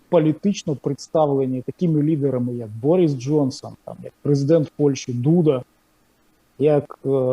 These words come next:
республіканці в Америці, це є на сьогоднішній день лицарі світла, які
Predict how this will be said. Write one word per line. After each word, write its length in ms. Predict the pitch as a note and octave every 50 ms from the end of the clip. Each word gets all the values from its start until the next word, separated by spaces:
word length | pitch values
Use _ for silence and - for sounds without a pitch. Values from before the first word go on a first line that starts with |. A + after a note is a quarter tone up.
| B2+ B2 B2 A#2+ A#2+
республіканці 1000 | C3 D#3 E3 - - F3+ E3+ C#3+ D3+ D3+ C#3 - E3+ F3+ G3+ G3+ F#3+ - - D#3+
в 100 | C#3 D3
Америці, 720 | D#3+ D#3 D#3 E3 E3 D#3+ D3+ C#3 C3 - - - - C3 B2 A#2+ A#2 A2+ A2+ - - - -
це 220 | - - D3+ D#3+
є 640 | G3+ G#3+ F#3+ E3+ F3 G3+ A3 A#3 A3+ A3 G#3+ G3 F3+ - _ _ _
на 160 | E3+ E3+ F3+
сьогоднішній 640 | E3 - F3+ E3 G#3 A3 G3 G3+ D#3+ - - F3 E3
день 320 | D3+ D3 F3 G3+ G#3+ F#3+
лицарі 680 | E3+ E3+ F#3+ G#3 - - F#3 F3+ E3+ E3 E3 D#3 D3+
світла, 540 | C#3+ - - D#3 D3+ F3 G#3+ - B3 G#3+ F3
які 680 | D#3 D3 C#3 - E3+ F3 F3+ F3+ F3 F3 F3 F3 E3+